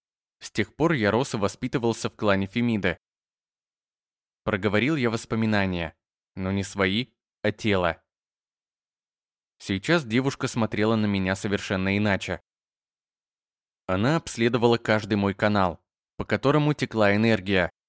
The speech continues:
Но, очевидно, ничего не могла разглядеть. Даже Антей не мог.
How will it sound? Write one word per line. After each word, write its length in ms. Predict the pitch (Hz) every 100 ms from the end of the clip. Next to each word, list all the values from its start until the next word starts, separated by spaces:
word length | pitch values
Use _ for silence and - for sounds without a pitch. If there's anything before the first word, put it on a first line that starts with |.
| _ _ _ _ _ -
Но, 140 | 98
очевидно, 640 | 98 - 117 151 139 139 135 _ _ -
ничего 420 | 101 98 127 170
не 120 | 190
могла 320 | 127 104 104 107
разглядеть. 600 | 104 104 104 101 90 - _ _ _ _ _ _ -
Даже 340 | 92 101 101
Антей 320 | 117 123 147 117
не 120 | 98
мог. 300 | 98 85